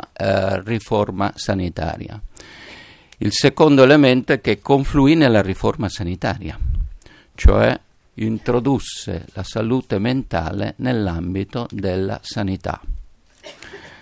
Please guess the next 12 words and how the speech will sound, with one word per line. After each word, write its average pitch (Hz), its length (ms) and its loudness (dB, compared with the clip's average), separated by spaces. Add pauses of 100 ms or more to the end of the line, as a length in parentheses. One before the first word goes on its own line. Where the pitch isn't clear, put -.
(380)
Le, 95 360 2
i 110 180 0
manicomi 107 800 2
erano 95 840 0
governati 95 1080 0
all'epoca 92 640 -4
dalla 85 280 -4
provincia 95 800 -4 (1080)
e, 101 500 2
eh, 101 560 0
ent-, 113 400 -2
entrarono 101 1300 0